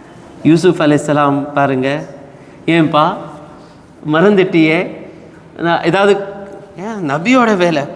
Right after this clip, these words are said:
அர்த்தத்தை சொல்லிட்டாரு.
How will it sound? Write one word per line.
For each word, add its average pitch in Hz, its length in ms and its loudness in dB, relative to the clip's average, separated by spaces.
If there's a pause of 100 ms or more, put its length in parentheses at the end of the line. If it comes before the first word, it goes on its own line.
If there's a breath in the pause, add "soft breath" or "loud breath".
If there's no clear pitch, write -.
(1200)
அர்த்தத்தை 147 380 0
சொல்லிட்டாரு. 135 540 0